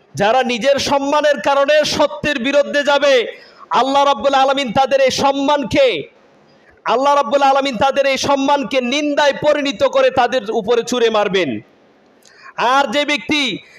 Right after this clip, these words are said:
ইসলামের পক্ষে হক কথা বলতে গিয়ে, ইসলামের পক্ষে দাঁড়াতে গিয়ে নিন্দিত হবে, আল্লাহ তার এই নিন্দাকে সম্মানে, আল্লাহ তার এই নিন্দাকে খ্যাতিতে পরিণত করে আল্লাহ তাদেরকে হাদিয়া হিসাবে দিয়ে দিবেন।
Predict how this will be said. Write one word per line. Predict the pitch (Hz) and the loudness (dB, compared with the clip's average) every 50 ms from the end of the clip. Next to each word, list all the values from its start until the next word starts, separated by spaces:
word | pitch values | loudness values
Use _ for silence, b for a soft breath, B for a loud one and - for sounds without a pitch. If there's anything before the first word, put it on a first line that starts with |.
| B | B
ইসলামের | - 208 226 - - - 294 294 294 302 285 - - | -6 -4 -4 -4 0 0 2 4 4 2 2 2 2
পক্ষে | 285 285 285 285 285 294 285 | 0 0 0 -2 -2 -2 0
হক | - 220 269 294 285 - - | 2 2 0 0 0 -2 -2
কথা | 294 285 294 285 | 0 0 0 2
বলতে | 277 285 285 277 185 - 294 285 | 2 2 0 0 -2 -4 -4 -2
গিয়ে, | 220 294 285 285 254 202 - B B B B | -2 0 2 2 0 0 -4 B B B B
ইসলামের | 180 240 269 - - - 294 277 294 294 302 285 294 | -4 -4 -4 -4 -4 0 2 2 4 4 2 0 0
পক্ষে | 294 294 285 285 285 285 285 302 277 | 2 2 0 0 0 -4 -2 -2 0
দাঁড়াতে | 214 277 277 294 294 294 294 285 302 285 | 2 2 2 4 2 0 0 -2 -6 -2
গিয়ে | 226 285 285 | 0 0 0
নিন্দিত | 262 269 294 294 285 277 285 285 214 311 | 0 0 -2 -2 -2 -2 -2 -4 0 0
হবে, | 294 262 285 277 269 285 277 254 208 180 B B B | 2 2 2 2 2 4 2 2 2 -2 B B B
আল্লাহ | - 226 254 269 269 269 285 285 | 0 0 0 2 2 2 2 0
তার | 285 285 277 277 277 | 2 2 2 2 4
এই | 269 269 269 | 2 0 0
নিন্দাকে | 254 254 285 277 277 277 262 294 285 - - 302 269 254 226 165 - B B B B | -2 -2 -4 -4 -4 -2 0 -2 -2 0 0 2 2 2 2 0 -4 B B B B
সম্মানে, | - - 208 247 285 294 285 285 294 294 277 285 277 262 - - - 196 | -8 -4 0 0 0 0 0 0 0 0 2 2 2 2 0 -2 -2 -2
আল্লাহ | 240 254 262 285 294 | -2 -2 0 -2 -2
তার | 285 294 294 277 269 | 0 0 0 0 2
এই | 269 254 | 0 0
নিন্দাকে | 240 277 294 285 277 277 294 277 277 277 247 214 156 B B B B _ _ - | -2 -2 -4 -2 -2 0 -2 -2 0 0 0 0 -2 B B B B _ _ -4
খ্যাতিতে | - 269 - 554 - 294 - - 294 277 269 277 277 | 0 0 0 0 0 -4 -4 -2 0 0 0 0 0
পরিণত | 277 277 277 277 269 269 262 190 269 | 0 2 2 2 0 -4 -2 0 0
করে | 254 - 240 262 262 254 226 196 147 139 B B | 0 2 2 2 2 2 0 0 -4 -8 B B
আল্লাহ | 190 233 233 233 220 | -2 0 2 0 0
তাদেরকে | 226 226 220 190 220 220 208 214 220 214 214 | 0 -2 -2 0 -2 -4 -2 -2 -2 -2 0
হাদিয়া | 196 202 208 170 208 202 | 0 -2 -2 0 0 -2
হিসাবে | 185 185 208 185 180 180 | 0 0 -2 -2 -2 -2
দিয়ে | 156 170 170 165 | -2 -2 -2 -2
দিবেন। | 151 147 139 135 120 107 | -2 -2 -4 -4 -4 -6